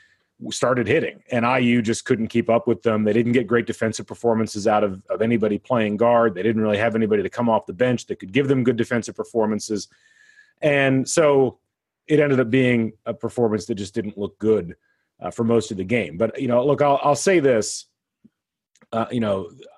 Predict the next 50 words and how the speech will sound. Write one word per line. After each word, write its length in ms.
Ohio 340
State 460
today 560
was 140
trailing 560
at 80
halftime 720
to 60
Samford, 640
ended 220
up 140
coming 240
back 240
winning 280
by 140
eighteen. 680
I 140
don't 180
know 180
if 160
you 60
took 200
the 80
totality 560
of 80
that 240
game, 280
whether 260
it 60
was 180
any 200
worse 680
than 160
what 160
you 80
saw 220
out 160
of 100
Indiana 440
today. 300
A 60
lot 180
of 80
times 280
the 100
order 340
in 100
which 180
things 260
happen 440